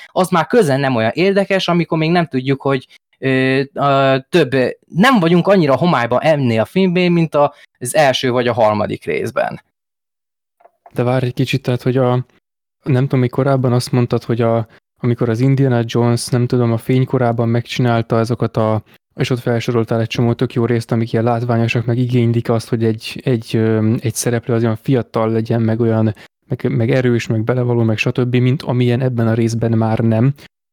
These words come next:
Speaker 2: Most meg, nem tudom, én meg felhoztam ezt, hogy ez a rész azon tipikus része a hasonló sz-, sorsra jutott szériáknak, amikor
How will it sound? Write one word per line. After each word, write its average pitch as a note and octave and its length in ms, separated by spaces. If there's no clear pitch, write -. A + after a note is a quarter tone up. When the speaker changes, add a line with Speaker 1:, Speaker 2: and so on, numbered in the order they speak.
Speaker 2:
Most C3 180
meg, B2+ 260
nem C#3 180
tudom, C3 300
én B2 140
meg A#2+ 120
felhoztam C3+ 520
ezt, A#2+ 200
hogy A#2 220
ez C3 180
a C3+ 80
rész A#2 440
azon C#3 540
tipikus C#3 460
része A#2 400
a A2 40
hasonló A#2 440
sz-, - 240
sorsra C3+ 420
jutott B2 220
szériáknak, C3 600
amikor C3+ 420